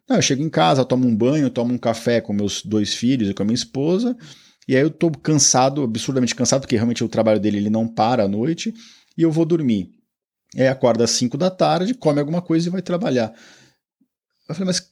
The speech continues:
mas que horas que você tá tendo pra ter relacionamento sexual com a sua esposa?" "É, durante a semana tá difícil, e, e de fim de semana também as crianças continuam em casa." Eu, "Olha, fulano,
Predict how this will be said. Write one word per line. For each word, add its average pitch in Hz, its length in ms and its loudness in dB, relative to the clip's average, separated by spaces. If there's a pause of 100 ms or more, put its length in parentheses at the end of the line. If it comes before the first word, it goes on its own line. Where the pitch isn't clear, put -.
(140)
mas 180 120 0
que 180 180 0
horas 226 160 2
que - 80 -2
você 175 60 2
tá 139 160 2
tendo 131 200 2
pra 113 120 2
ter 110 560 0
relacionamento 110 840 0
sexual 107 480 0
com 98 120 -8
a - 20 -10
sua 104 120 -8
esposa?" 98 500 -6 (400)
"É, 147 320 4
durante 123 320 2
a - 20 0
semana 135 400 2
tá 139 140 0
difícil, 127 1040 -2 (440)
e, 110 360 0
e - 20 0
de 110 140 -4
fim 131 160 0
de 127 80 0
semana 120 480 2
também 117 260 0
as 113 80 -2
crianças 117 320 -4
continuam 123 400 0
em 110 120 2
casa." 107 840 0 (960)
Eu, - 120 -12
"Olha, 151 260 2
fulano, 107 420 -4